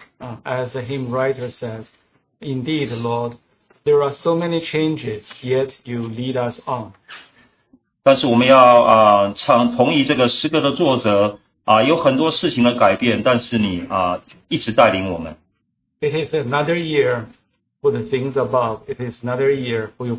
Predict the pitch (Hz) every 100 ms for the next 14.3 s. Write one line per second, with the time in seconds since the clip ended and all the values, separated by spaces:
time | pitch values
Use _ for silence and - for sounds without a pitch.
0 | - - 151 139 131 135 - _ _ _
1 | _ - 127 120 120 120 127 139 143 135
2 | 131 113 110 - _ 117 120 113 117 123
3 | 104 - - _ _ _ _ _ - 113
4 | 107 104 151 - 143 135 127 117 123 131
5 | 139 139 131 123 120 101 107 101 - 135
6 | 135 123 - 190 170 151 156 139 131 131
7 | 147 156 120 123 120 135 123 113 110 -
8 | - _ - 107 107 117 117 120 120 -
9 | 113 127 135 147 110 92 - 101 95 90
10 | 82 101 117 120 113 101 120 117 123 123
11 | 123 101 107 113 117 110 82 80 - -
12 | _ _ - _ - 143 147 151 147 135
13 | 135 139 139 139 139 131 135 - 127 123
14 | 123 123